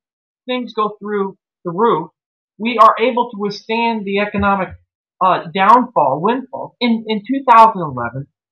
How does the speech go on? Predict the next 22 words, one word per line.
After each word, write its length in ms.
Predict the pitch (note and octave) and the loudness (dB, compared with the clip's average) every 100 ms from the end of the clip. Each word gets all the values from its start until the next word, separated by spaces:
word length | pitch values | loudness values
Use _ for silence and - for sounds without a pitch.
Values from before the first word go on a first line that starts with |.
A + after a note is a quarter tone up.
| - | -14
we 120 | G3 | -8
did 120 | A3+ | -4
about 320 | G#3+ G3 E3+ - G3 | 0 2 0 0 4
five 260 | F#3 G#3+ | 4 4
million 320 | G#3+ G#3+ G#3 | 2 0 0
in 160 | F3 D3+ | -2 -4
sales, 800 | - G#3 G3 E3 A2 B2+ - _ _ _ _ _ | -6 -4 -2 -2 -4 -10 -18 _ _ _ _ _
okay, 500 | E3+ - C3+ B2 C3 _ _ _ _ | -14 -8 -6 -6 -10 _ _ _ _
and 100 | G3+ | -4
we 100 | G#3 | -4
spent 300 | - - A#3 | -6 -2 2
about 340 | A3 G3+ F3 G3 | 4 2 2 0
eighteen 440 | A3+ - A#3 A3 | -6 -6 -8 -2
thousand 480 | G3+ G#3 G3 E3+ C#3 | 2 2 2 -4 -2
bucks 360 | D#3+ G#2+ - _ _ _ _ _ _ _ _ | 0 0 -6 _ _ _ _ _ _ _ _
on 160 | E3+ E3+ | -2 0
advertising. 680 | D#3+ C#3+ C3 C3 F#2 - _ _ _ _ _ _ _ | -2 -4 -8 -10 -10 -14 _ _ _ _ _ _ _
Okay, 280 | - F3 E3 | -12 -8 -8
that's 180 | E3 E3 | -8 -2
our 120 | D#3 | 0
marketing 540 | D3 D3 D3 - C3+ B2+ - | 2 2 2 -4 -16 -16 -6
budget. 360 | C3+ B2+ - | -6 -6 -12